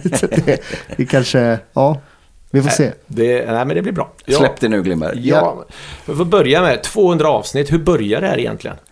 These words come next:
Speaker 3: Ja, vad ska man säga? Det, det var väl någon gång back in the days. Var det tjugohundrafjorton där någonstans? Det
Speaker 1: Det var
Speaker 3: var
Speaker 1: det.
Speaker 3: lite på modet med poddar, så att säga. Jag, jag jobbade som säljare då och åkte massa i bil och, och lyssnade på poddar hela dagarna.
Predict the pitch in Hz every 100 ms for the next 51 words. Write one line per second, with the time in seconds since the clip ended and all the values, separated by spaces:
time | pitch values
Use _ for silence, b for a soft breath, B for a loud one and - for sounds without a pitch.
0 | b b b b b b b _ - 123
1 | 135 143 143 - - 175 123 98 135 -
2 | 113 127 123 127 139 123 131 165 170 123
3 | 107 117 117 107 104 107 87 87 - -
4 | B - - 101 107 110 98 95 110 -
5 | 98 98 95 92 95 - - B B B
6 | B B _ - 110 131 139 123 120 -
7 | - 135 135 - - 139 135 143 101 85
8 | 135 139 120 101 - 127 85 92 123 127
9 | 110 92 - 110 107 - - 98 104 120
10 | 90 80 90 - 117 113 107 98 113 104
11 | 80 98 135 78 80 104 98 101 - 90
12 | 92 - 82 82 90 76 78 50 50 50
13 | 50 50 82 82 87 85 80 71 82 87
14 | 73 80 78 80 73 67 71